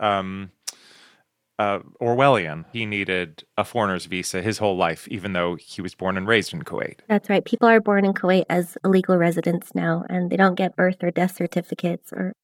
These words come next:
Speaker 2: aren't allowed to marry or go to public school or leave the country, really, because no other country will accept them.
Speaker 1: Do you remember how old you were when you learned the term Bidun and understood what it meant for your life?
Speaker 2: I, I think it came in waves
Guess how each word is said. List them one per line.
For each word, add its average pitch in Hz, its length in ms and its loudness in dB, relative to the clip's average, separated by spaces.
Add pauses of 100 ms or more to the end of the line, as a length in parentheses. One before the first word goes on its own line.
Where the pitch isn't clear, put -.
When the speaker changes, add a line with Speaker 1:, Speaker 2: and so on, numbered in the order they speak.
Speaker 2:
aren't 190 200 6
allowed 185 260 6
to 196 80 -2
marry 170 420 4
or 165 120 0
go 180 140 2
to 180 80 2
public 170 300 0
school 175 600 -2
or 185 240 -6 (440)
leave 196 300 4
the - 80 0
country, 175 400 -2
really, 175 300 6
because 175 280 0
no 175 140 0
other 175 180 -2
country 180 360 0
will 170 100 2
accept - 380 -6
them. 175 240 0 (300)
Speaker 1:
Do 208 80 -2
you 220 60 2
remember 233 240 4
how 180 180 2
old 160 180 0
you 156 160 0
were 175 340 2
when 139 220 0
you 147 160 0
learned 143 340 2
the 139 140 -4
term 135 300 -4
Bidun 123 420 -2
and 120 140 -6
understood 113 460 -2
what 110 100 4
it - 80 0
meant 104 220 -4
for 107 100 -4
your 101 220 0
life? 143 500 -10
Speaker 2:
I, 277 420 4
I 269 40 4
think 359 280 -2
it 415 140 -2
came 339 260 2
in 320 200 6
waves 294 560 4